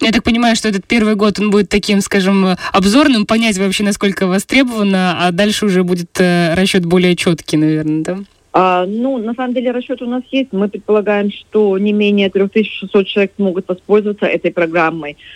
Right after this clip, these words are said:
Speaker 2: А, поэтому, да, будем надеяться, что нам ничего не помешает наши планы реализовать. И как предпринимательская активность, так и наши граждане будут, э, идти друг другу навстречу, будут заинтересованы в том, чтобы, м, на самом деле развивать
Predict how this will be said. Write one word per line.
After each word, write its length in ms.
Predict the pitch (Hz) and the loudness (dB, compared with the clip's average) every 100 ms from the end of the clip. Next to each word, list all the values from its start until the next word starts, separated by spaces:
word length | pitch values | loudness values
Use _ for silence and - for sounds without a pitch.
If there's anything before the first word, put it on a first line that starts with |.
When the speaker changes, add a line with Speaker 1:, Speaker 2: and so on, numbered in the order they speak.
| 240 | -12
Speaker 2:
А, 280 | - 156 196 | -4 -2 -2
поэтому, 1040 | - 190 202 202 202 202 208 202 202 180 | 0 0 0 -2 -2 -2 -4 -8 -6 -4
да, 260 | 165 220 214 | -2 0 0
будем 320 | 185 202 202 | 0 -6 -4
надеяться, 320 | 208 214 226 | -6 -4 -6
что 120 | - 196 | -8 -8
нам 140 | 202 | -4
ничего 280 | 208 196 196 | -4 -6 -6
не 140 | 190 | -6
помешает 600 | 185 190 190 - 196 185 | -6 -6 -6 -2 0 0
наши 200 | 185 185 | -4 -8
планы 320 | 190 190 190 185 | -6 -2 0 0
реализовать. 680 | 185 185 175 190 208 220 214 | 0 0 -2 0 0 0 -2
И 680 | 190 - - 180 180 185 165 - - | -8 -6 -6 -4 0 0 -2 -6 -20
как 180 | - 180 | -4 -4
предпринимательская 1080 | - 180 196 196 208 226 214 _ 220 202 196 | -2 -2 0 2 2 0 -4 _ -2 0 0
активность, 680 | - 185 _ 226 208 190 185 | -4 -10 _ -6 -6 -6 -8
так 160 | - 175 | -8 -10
и 60 | 196 | -8
наши 300 | 180 180 185 | -10 -8 -8
граждане 480 | 170 196 202 196 196 | -4 -2 -2 -2 -2
будут, 400 | 180 185 185 175 - - _ - | -2 0 0 -2 -10 -20 _ -4
э, 260 | 160 151 | 0 2
идти 140 | 170 220 | 2 2
друг 160 | 196 | 0
другу 220 | 190 196 185 | 0 0 0
навстречу, 500 | 185 - 226 226 185 | -2 -2 -2 0 -2
будут 260 | 175 175 | -2 -2
заинтересованы 720 | 170 185 170 180 220 226 208 180 | -2 -2 -4 -2 0 2 0 -2
в 40 | |
том, 220 | - 190 | -2 -2
чтобы, 460 | 180 - 185 185 165 - - _ - | -2 -2 -2 0 -2 -4 -20 _ -14
м, 520 | 165 170 175 175 175 175 | -8 -4 -2 -2 -2 -2
на 80 | |
самом 280 | 190 190 185 | 0 2 2
деле 240 | 180 185 175 | 2 0 -2
развивать 560 | 127 165 190 190 190 175 | -2 -2 0 0 0 -2